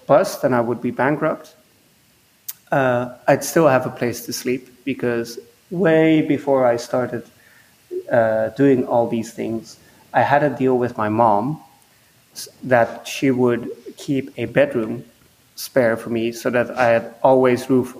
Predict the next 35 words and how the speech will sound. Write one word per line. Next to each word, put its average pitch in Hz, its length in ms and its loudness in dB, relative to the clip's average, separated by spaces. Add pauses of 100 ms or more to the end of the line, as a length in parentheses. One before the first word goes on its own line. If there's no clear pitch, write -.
over 113 260 -2
my 107 140 -4
head, 104 240 -6 (180)
no 294 220 -6
matter 113 240 -2
what 110 180 -4
happened. 110 460 -10
And 113 180 -6 (460)
as 139 260 2
the 156 80 0
years 151 240 2
progressed, 127 640 0 (460)
uh, 117 360 -4
one 123 180 -2
of 117 100 -2
my 117 100 0
friends, 113 580 -4 (160)
Raymond, 113 400 -2 (140)
who 120 80 -4
I 113 160 4
hold 117 460 -2 (240)
very 113 260 -4
dearly, 143 480 2 (640)
built 135 240 2
a 131 60 -2
new 120 200 0
house, 113 460 0 (300)
and 127 120 2
I 120 80 2
made 120 220 0
the 123 80 -4
same 117 320 -4
deal 107 220 -6
with 104 160 -8
him. 104 240 -8